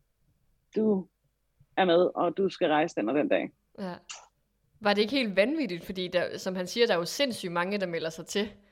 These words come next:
Speaker 2: Så, altså, chancerne er jo meget, meget lille i forhold til at komme med.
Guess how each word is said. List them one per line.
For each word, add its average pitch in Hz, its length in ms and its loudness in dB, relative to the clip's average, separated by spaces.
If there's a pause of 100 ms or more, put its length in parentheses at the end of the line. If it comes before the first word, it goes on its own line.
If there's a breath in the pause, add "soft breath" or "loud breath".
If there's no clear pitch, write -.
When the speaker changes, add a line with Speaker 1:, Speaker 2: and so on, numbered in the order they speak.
(160)
Speaker 2:
Så, 190 160 -4 (200)
altså, 190 200 -4
chancerne 190 520 -2
er 151 100 0
jo 165 60 0
meget, 180 300 4
meget 180 560 0
lille 226 480 -2 (140)
i 202 80 -10
forhold 190 300 -2
til 185 280 -4 (200)
at 196 60 -16
komme 185 260 -6
med. 208 180 -2